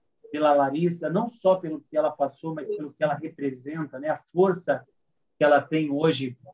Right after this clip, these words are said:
dentro do Givers é muito grande, ela é muito conhecida por todos os membros, porque enfrentar o que ela enfrentou e vencer a doença que ela venceu, né, que é uma doença, é, a, a,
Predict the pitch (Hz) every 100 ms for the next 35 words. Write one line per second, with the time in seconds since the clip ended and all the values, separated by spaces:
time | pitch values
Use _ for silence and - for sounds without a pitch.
0 | _ _ 160 165 143 135 151 143 147 165
1 | 151 139 147 151 156 175 - 170 151 -
2 | 170 170 160 147 131 - 151 131 135 127
3 | 139 151 139 - 156 - 180 233 302 -
4 | 226 202 - 208 247 247 240 240 233 247
5 | 214 190 151 123 - _ _ _ _ -
6 | 143 190 180 - 185 175 156 143 165 175
7 | 262 262 - 175 175 170 151 143 - 165
8 | 196 165 185 - 151 156 147 139 143 165
9 | - 139 - _ _ _ _ _ _ _
10 | _ _ 123 123 131 123 120 123 - _
11 | _ _ _ 165 _ _ - - - -
12 | - - - _ -